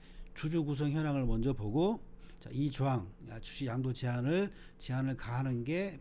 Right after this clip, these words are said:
필요한 상황인지, 에, 이거를 진단해서,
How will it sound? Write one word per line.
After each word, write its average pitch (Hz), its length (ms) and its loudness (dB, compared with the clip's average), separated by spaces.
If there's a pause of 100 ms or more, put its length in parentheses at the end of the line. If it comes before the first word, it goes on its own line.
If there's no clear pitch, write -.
필요한 196 420 4
상황인지, 135 800 2 (340)
에, 113 80 -8
이거를 113 300 -2
진단해서, 139 880 2